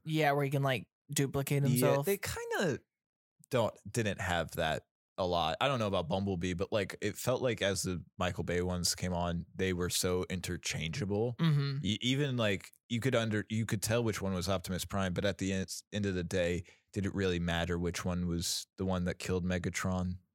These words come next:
Speaker 2: They were all kind, they all kinda had the same powers and whatever.
Speaker 1: Yeah.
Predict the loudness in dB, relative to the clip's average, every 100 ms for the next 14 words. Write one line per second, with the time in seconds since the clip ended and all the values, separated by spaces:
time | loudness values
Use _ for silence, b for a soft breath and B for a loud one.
0 | -4 0 2 4 2 0 -4 0 2 2
1 | 0 0 0 0 0 0 0 -2 0 0
2 | -2 0 2 4 4 4 4 2